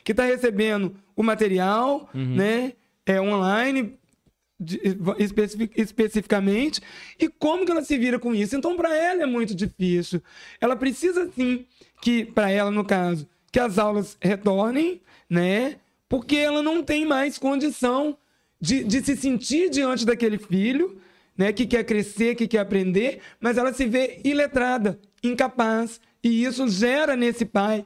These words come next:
Speaker 1: nessa mãe, uma frustração muito grande.
Speaker 2: Sim,
Speaker 1: Entendeu?
Speaker 2: sim.
Speaker 1: Então, realmente, assim, as pessoas, muito, as pessoas não aguentam mais a pandemia. A pandemia, ela veio sequelar, né, a nossa vida,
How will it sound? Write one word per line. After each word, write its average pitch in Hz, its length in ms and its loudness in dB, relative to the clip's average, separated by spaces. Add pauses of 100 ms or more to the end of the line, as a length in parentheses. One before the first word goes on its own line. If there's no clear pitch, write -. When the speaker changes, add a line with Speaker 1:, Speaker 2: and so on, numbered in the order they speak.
(220)
Speaker 1:
nessa 190 340 0
mãe, 233 380 0 (300)
uma 277 140 0
frustração 294 560 0
muito 277 240 0
grande. 233 500 0
Speaker 2:
Sim, 127 280 -2
Speaker 1:
Entendeu? 202 260 2
Speaker 2:
sim. 220 80 -4
Speaker 1:
Então, 262 160 0
realmente, 294 400 0
assim, 233 260 -2 (260)
as - 100 -20
pessoas, 254 440 0
muito, 254 340 2
as 233 100 0
pessoas 269 300 0
não 370 100 2
aguentam 277 380 2
mais 214 260 2
a 202 40 2
pandemia. 185 640 0 (340)
A 226 80 4
pandemia, 208 600 2
ela 208 200 0
veio 214 320 2
sequelar, 254 840 0 (1400)
né, 214 300 2
a 233 100 4
nossa 226 260 0
vida, 240 540 0